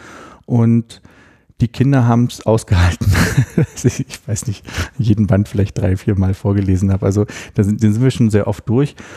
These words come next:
Und auch heute noch nehme ich's manchmal gerne, wenn ich irgendwas vorlesen soll, schlag einfach irgendeine Seite auf und les-, les vor. Ähm, es gibt schöne Geschichten, die man noch, noch drumherum erzählen kann zu dem Buch, wie das, ähm,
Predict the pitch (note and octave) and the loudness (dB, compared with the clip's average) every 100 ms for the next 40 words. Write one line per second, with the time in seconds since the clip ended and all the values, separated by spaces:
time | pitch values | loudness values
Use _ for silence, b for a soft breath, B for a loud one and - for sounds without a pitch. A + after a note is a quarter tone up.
0 | B - A2+ G#2+ G#2+ - A2+ G2+ G2 G2+ | B -2 2 4 2 0 0 0 0 0
1 | E2+ G#2 B2 B2 A2 A2 F#2+ G#2 G#2 G2 | 2 2 2 0 0 2 2 2 2 0
2 | G#2 F#2+ - G#2 G#2+ G#2 G2 - G2 F#2+ | 0 -4 -2 -2 0 2 0 -2 -4 -4
3 | F#2+ - G2+ F2+ F2 F#2+ A#2+ G#2+ G#2+ G2+ | -4 -4 -2 0 0 0 0 -4 -4 -4
4 | G#2 - - A#2+ G2 - - F#2 - B | -4 -6 -12 -6 -6 -6 -10 -8 -8 B
5 | B B B A#2+ G#2+ G#2+ A#2+ - C3 _ | B B B 2 4 2 0 -2 -4 _
6 | _ - C3 C3 C3 C3 - b b b | _ -2 0 2 2 0 -4 b b b
7 | _ _ - A2+ D3+ D#3+ - B2 A#2 G#2+ | _ _ -6 -2 0 0 0 2 4 2
8 | - A#2 G#2+ - G#2+ G2+ A2+ D3 C3 - | 0 -2 -4 0 0 2 2 2 -2 0
9 | B2+ B2 A#2+ A2 - G#2+ G2+ G#2+ G#2+ - | 0 2 0 0 0 0 0 0 -2 0
10 | F#2+ - C4+ G2 F#2+ F#2+ | -2 -2 -2 0 0 0